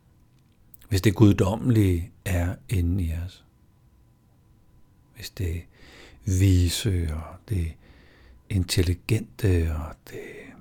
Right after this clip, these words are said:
vidende og det kærlige og det smukke, hvis nu, hvis nu det er derinde, som en del af os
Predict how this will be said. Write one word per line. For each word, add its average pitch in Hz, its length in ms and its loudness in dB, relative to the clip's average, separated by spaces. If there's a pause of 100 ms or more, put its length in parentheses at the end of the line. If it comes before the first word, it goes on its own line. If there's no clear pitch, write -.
(1040)
vidende 90 720 4 (140)
og - 200 -20 (1800)
det - 120 -18
kærlige 85 720 2
og 80 120 -6
det - 80 -14
smukke, 85 500 -2
hvis 92 220 -12
nu, 147 380 -4 (440)
hvis - 120 -12
nu 139 80 4
det 135 180 2
er 104 140 2
derinde, 82 380 0 (1600)
som 92 200 2
en 87 60 2
del 113 320 -2
af 90 60 0
os - 380 -10